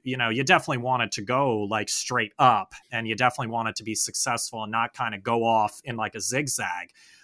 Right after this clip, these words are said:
But, you know, in relation to getting to nasa, it definitely was not a straight path for me whatsoever. Uh, it was multiple different zigzags, and I'm not even sure what kind of a path I would draw out of that. But,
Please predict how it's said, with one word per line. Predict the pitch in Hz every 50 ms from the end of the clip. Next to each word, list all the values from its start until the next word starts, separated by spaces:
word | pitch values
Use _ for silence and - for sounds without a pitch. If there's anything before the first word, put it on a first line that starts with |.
| _ _ -
But, | 151 160 151 131 117 113 113 _ _ -
you | 131 123 123
know, | 120 120
in | 123 135 139
relation | 131 127 123 127 131 127 - - 131
to | - 117
getting | 104 - - 120 147 202 208 165 120 -
to | - 131
nasa, | 110 104 104 104 101 98 - - - 117 101 98 98 95 _ _ - - _ _ _ -
it | 127 113 98
definitely | 139 143 147 - - 143 131 127 120 117 113
was | 110 117 110 - -
not | 123 123 123 135 131
a | 120
straight | - - - 131 113 107 _
path | - 120 110 107 - -
for | - 117
me | 107 107 104
whatsoever. | 98 107 110 101 - - 113 98 101 104 117 143 120 - - _ _ _ _ -
Uh, | 123 110 107 104 101 101 107 -
it | 117 120 123 127
was | 120 117 113 110 101 - - - - - _
multiple | - 117 107 120 131 147 170 175 - - 135 123 113 110
different | 95 131 120 - - 120 107
zigzags, | - - 117 117 104 101 - 123 113 113 110 113 113 107 - - -
and | 113 110 104 113
I'm | 113 123
not | 139 135 127 123
even | 113 107 113 104
sure | - - - 131 117 113 110 107 - _ _ _ _ _ _ _ _ _
what | - 107 120 160 180 -
kind | - 143 135 127 117
of | 104
a | 110
path | - - 127 113 110 104 -
I | 117
would | 101 101 92
draw | - 117 110 113 110 104 104
out | 107 104 107 104
of | 98
that. | 107 127 135 120 98 92 - - - - - - - _ -
But, | - 131 123 120 120 120 -